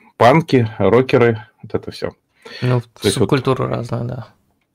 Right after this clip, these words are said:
Speaker 1: Да-да-да, Тедди Бойс, вот эти вот м-, моднючие мальчики. В общем, она реально проиллюстрировала. То есть интересно, что у неё в, в июле этого года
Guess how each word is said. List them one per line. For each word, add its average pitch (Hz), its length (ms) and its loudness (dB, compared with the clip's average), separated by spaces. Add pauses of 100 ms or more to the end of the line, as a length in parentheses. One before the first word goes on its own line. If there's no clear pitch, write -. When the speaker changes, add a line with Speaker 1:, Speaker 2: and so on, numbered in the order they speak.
Speaker 1:
Да-да-да, 107 460 4
Тедди 98 380 2
Бойс, 139 440 2
вот - 160 0
эти 113 160 -2
вот 110 120 2
м-, 113 240 0
моднючие 110 800 4 (720)
мальчики. 101 480 -4 (260)
В - 40 0
общем, 107 200 4
она 131 180 6
реально 135 260 6
проиллюстрировала. 113 840 2
То - 120 -2
есть 110 160 -4 (520)
интересно, 151 400 2
что 147 320 4
у 131 80 6
неё 127 440 6
в, 107 300 -4
в 110 420 4
июле 131 340 8
этого 151 440 6
года 104 520 2